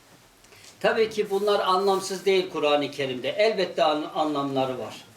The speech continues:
Madem ki şifresel, sembolik anlamları var, ilim, teknoloji geliştikçe bunların anlaşılması da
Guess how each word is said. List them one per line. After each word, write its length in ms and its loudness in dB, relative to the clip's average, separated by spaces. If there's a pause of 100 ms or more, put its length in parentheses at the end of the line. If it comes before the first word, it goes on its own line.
(260)
Madem 440 2
ki 120 -6
şifresel, 720 0 (120)
sembolik 560 0
anlamları 640 2
var, 240 0 (800)
ilim, 300 2 (140)
teknoloji 680 0
geliştikçe 880 0 (680)
bunların 460 2 (1200)
anlaşılması 840 0
da 260 0